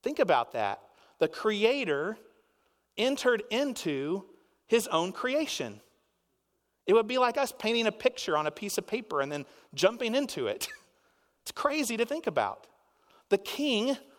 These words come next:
over all things became a subject. Who else in the universe can make that claim?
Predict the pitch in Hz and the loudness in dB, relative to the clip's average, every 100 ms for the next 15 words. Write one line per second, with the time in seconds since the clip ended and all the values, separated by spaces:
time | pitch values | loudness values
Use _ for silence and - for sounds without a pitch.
0 | _ - 233 226 233 254 240 285 254 269 | _ 2 2 2 2 0 -2 -4 -4 -8
1 | - - _ 254 240 - 294 269 277 269 | -12 -14 _ -8 -4 0 2 2 -2 -6
2 | - _ _ _ _ _ _ - - - | -14 _ _ _ _ _ _ -8 -4 -4
3 | - - 143 - - - _ _ _ _ | -6 -4 -4 -4 -12 -20 _ _ _ _
4 | _ _ _ _ _ _ - 302 277 254 | _ _ _ _ _ _ 0 4 4 4
5 | - 220 208 262 226 180 - - 196 165 | -2 -2 -2 -2 -2 -4 -6 -6 -2 -2
6 | - 214 214 226 240 208 120 | -2 -6 -4 -4 -4 -6 -10